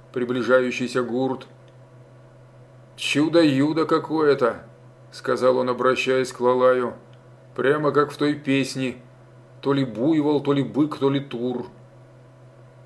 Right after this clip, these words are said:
«Это мелочь пузатая», Кирсанов пренебрежительно отмахнулся. «То ли дело в Тибете. В Тибете, братуха,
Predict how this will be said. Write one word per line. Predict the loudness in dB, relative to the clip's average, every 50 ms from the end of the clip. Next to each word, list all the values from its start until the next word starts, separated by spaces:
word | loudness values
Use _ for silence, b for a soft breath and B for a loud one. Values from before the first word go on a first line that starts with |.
| -20 -20 -12 -2
«Это | 6 6 6 8 8 6 6
мелочь | 6 4 4 4 6 6 6 4 4 2 0
пузатая», | -4 -4 0 6 6 6 6 6 0 -4 -4 -4 -10 -12 -18 -20 -20 -20 -20 -20 -20 -20 -20 -20 -20 -20 -12
Кирсанов | -6 -4 -4 -2 0 0 0 0 0 -4 -4
пренебрежительно | -4 -4 -2 -2 -2 -2 -2 -4 -2 -2 -2 -2 -2 -2 2 2
отмахнулся. | 2 2 2 0 -2 0 -2 -2 -2 -2 -2 -2 -4 -4 -4 -4 -12 -20 -20 -20 -20 -20 -20 -20 -20 -20 -20 -20 -20 -20 -20 -20 -8 -2
«То | 2 2
ли | 2 2 0
дело | 0 2 2 4 4 4
в | 2 0
Тибете. | -6 -6 -4 0 0 2 2 2 2 0 -2 -4 -6 -6 -14 -20 -20 -20 -20 -20 -20 -20 -20 -20 -20 -20 -20 -20 -20 -20 -20 -20 -20
В | -12 -8
Тибете, | -6 0 4 4 4 6 6 6
братуха, | 8 10 10 10 10 8 4 4 6 6 6 6 4